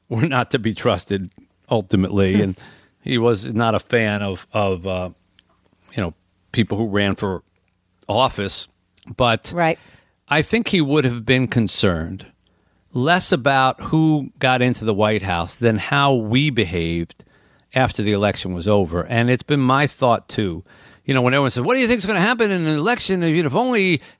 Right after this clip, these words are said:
Speaker 1: Biden gets in, then we'll, we'll be like this. If, if, if Trump gets in, then we're gonna be like this." And I said,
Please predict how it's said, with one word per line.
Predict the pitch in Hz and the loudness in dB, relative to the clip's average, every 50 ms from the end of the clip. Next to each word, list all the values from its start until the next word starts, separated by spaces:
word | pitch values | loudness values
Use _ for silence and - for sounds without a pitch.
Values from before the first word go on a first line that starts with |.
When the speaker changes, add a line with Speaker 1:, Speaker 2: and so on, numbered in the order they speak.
| - - - | -20 -6 -2
Speaker 1:
Biden | 175 185 233 247 233 185 | 0 2 2 2 2 0
gets | 190 180 - - | 0 0 0 0
in, | 196 185 170 | 0 2 2
then | 170 165 170 | 2 2 2
we'll, | 175 175 | 2 2
we'll | 151 147 202 214 185 | 0 0 0 0 2
be | 139 190 190 | 2 0 0
like | 185 185 170 156 - | 2 2 0 0 -2
this. | 156 208 220 180 - - | -2 -2 -2 -2 -2 -2
If, | 160 147 - | -2 -2 0
if, | 139 147 - - | 0 -2 0 0
if | 156 135 - | -2 -4 -2
Trump | - - 254 277 - | -2 0 0 0 0
gets | - 214 170 - - | 0 -2 -2 0 0
in, | 185 185 175 | 0 0 0
then | 170 151 | 0 0
we're | 151 165 | 0 0
gonna | 151 196 180 170 | 0 0 0 0
be | 143 214 202 | 0 0 0
like | 185 170 160 160 - | 2 2 0 0 0
this." | - 220 185 147 - | 0 0 0 -2 -2
And | - 151 156 | -4 -2 -2
I | 165 151 | -2 -2
said, | 147 - - 160 135 | -4 -4 -4 -4 -4